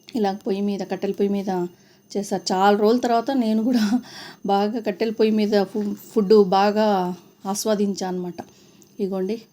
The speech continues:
రైతా, చికెన్, నాన్ వెజ్ తినని వాళ్ళ కోసం వెజిటేబుల్ కర్రీస్, చింత చిగురు, ఎగ్ కలిపి చేశారు కర్రీ, ప్లస్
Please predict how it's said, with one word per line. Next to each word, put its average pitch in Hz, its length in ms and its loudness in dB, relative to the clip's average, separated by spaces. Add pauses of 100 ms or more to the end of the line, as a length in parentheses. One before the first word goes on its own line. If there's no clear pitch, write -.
(120)
రైతా, 185 600 -4
చికెన్, 185 760 -8 (160)
నాన్ 202 240 0
వెజ్ 208 140 2
తినని 208 280 -4
వాళ్ళ 196 220 -6
కోసం 214 360 0
వెజిటేబుల్ 214 380 0
కర్రీస్, 180 360 -6 (460)
చింత 247 200 0
చిగురు, 311 520 -2 (140)
ఎగ్ 185 260 2 (180)
కలిపి 247 320 -2
చేశారు 185 340 -6
కర్రీ, 190 240 -6 (580)
ప్లస్ 311 400 -6